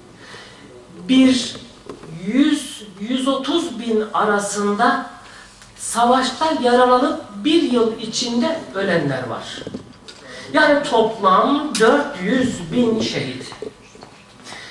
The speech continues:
Bakın, Osmanlı'nın eğitim mecbur değildi ama medreseleri vardı, yüksek tahsil gören öğrencileri vardı.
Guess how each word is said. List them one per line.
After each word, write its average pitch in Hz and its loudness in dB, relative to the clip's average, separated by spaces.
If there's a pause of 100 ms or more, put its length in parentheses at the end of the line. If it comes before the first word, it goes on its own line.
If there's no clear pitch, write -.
(640)
Bakın, 269 0 (420)
Osmanlı'nın 262 2 (540)
eğitim 262 0
mecbur 247 0
değildi 131 -6 (500)
ama - 0 (300)
medreseleri 233 2
vardı, 220 4
yüksek 330 0
tahsil 240 -2
gören 262 4
öğrencileri 196 2
vardı. 113 -2